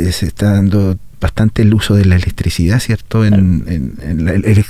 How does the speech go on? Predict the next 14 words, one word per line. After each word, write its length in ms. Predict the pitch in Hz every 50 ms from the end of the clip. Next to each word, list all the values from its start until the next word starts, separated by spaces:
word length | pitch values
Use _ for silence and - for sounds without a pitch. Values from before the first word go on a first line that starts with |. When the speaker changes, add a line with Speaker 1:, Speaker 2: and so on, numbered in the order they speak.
| -
Speaker 1:
electromovilidad. 840 | - 110 104 104 - - - 101 95 92 95 92 113 156 147 98 - - - - -
Speaker 2:
Claro, 300 | - 170 151 139 135 117
Speaker 1:
Y 40 | -
Speaker 2:
sí. 240 | - 98 95 92 92
Speaker 1:
resulta 360 | 98 110 - - 123 - 139
que 60 | 123 120
existen 360 | - - 123 - - 131 120
las 120 | 110 -
celdas 280 | - 120 113 113 127 -
combustibles 580 | - 127 127 123 - - - 123 123 131 120
donde 500 | 117 104 101 101 98 92 90 87 87 82 82 -
tú 220 | - 101 101 98 - -
usas 540 | - - - - 92 - - - - - - -
hidrógeno, 580 | - - 95 107 139 - - 104 107 120 -